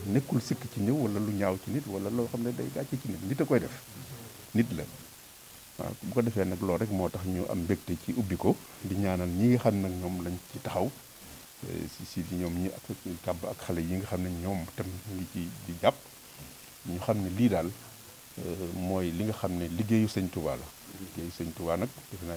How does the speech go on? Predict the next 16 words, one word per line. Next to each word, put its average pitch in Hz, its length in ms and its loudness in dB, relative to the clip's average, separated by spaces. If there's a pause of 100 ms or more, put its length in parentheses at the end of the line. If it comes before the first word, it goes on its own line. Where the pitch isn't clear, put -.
weesuwul, 92 440 2 (800)
eh, 92 80 -6 (160)
faj 117 120 4 (140)
ci - 80 -12
soxla 104 280 0
si - 160 -6
nit 92 100 2
soo 98 220 4
xam 92 240 -2
ne 80 140 0 (580)
yow 92 200 4
rek 98 180 4
ko 101 240 -4
mën 85 160 -2
a - 40 -2
fajal, 78 260 -4